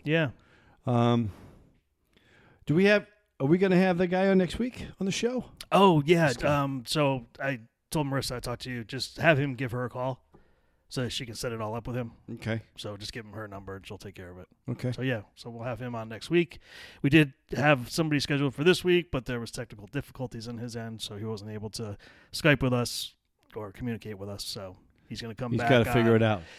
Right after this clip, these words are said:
Speaker 1: Yeah, he's gonna figure
Speaker 2: I
Speaker 1: it
Speaker 2: think
Speaker 1: out.
Speaker 2: he was gonna call your grandparents to figure out how to use the machine.
Speaker 1: <laughs> It's quite possible, actually. <laughs> Uh, but he, uh, is gonna be on in January.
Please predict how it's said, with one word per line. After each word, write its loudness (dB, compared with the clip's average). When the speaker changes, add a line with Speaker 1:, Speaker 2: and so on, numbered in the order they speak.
Speaker 1:
Yeah, 8
he's 4
gonna -4
figure 2
Speaker 2:
I 10
Speaker 1:
it 6
Speaker 2:
think 10
Speaker 1:
out. 10
Speaker 2:
he 10
was 8
gonna 10
call 8
your 8
grandparents 6
to -6
figure 4
out 6
how 6
to 6
use 10
the 8
machine. 6
Speaker 1:
<laughs> -4
It's -4
quite 2
possible, 0
actually. -4
<laughs> -
Uh, 8
but 2
he, 2
uh, 6
is 0
gonna 0
be 2
on 0
in -4
January. -2